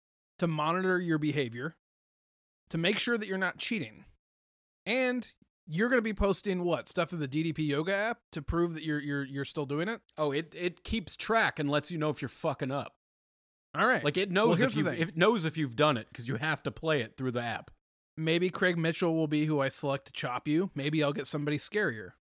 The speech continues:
Speaker 1: Maybe I'll be, actually be willing to reach out to Walter and see if I can arrange something there.
Speaker 2: Would you
Speaker 1: So here's the
Speaker 2: be an accessory to murder at that point?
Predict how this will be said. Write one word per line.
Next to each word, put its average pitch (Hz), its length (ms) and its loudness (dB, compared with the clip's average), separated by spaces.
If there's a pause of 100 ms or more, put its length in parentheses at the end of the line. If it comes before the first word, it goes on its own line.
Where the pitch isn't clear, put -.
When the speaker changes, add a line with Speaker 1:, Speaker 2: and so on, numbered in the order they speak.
Speaker 1:
Maybe 226 320 2
I'll 180 240 4
be, 156 180 -6 (160)
actually 160 300 -2
be 165 80 2
willing 156 220 2
to 147 80 -2
reach 151 180 -2
out 143 140 0
to 151 80 -2
Walter 147 480 -2 (340)
and 147 160 -6
see 160 80 0
if 147 80 2
I 139 80 4
can 139 100 0
arrange 135 280 0
something 139 380 -2
there. 131 320 -2 (380)
Speaker 2:
Would 156 220 2
you 202 160 2
Speaker 1:
So 190 100 2
here's 220 280 2
the 190 100 -4
Speaker 2:
be 208 140 6
an 196 80 6
accessory 165 560 2
to 143 80 4
murder 127 360 0
at 156 120 -2
that 175 200 -2
point? 196 280 -8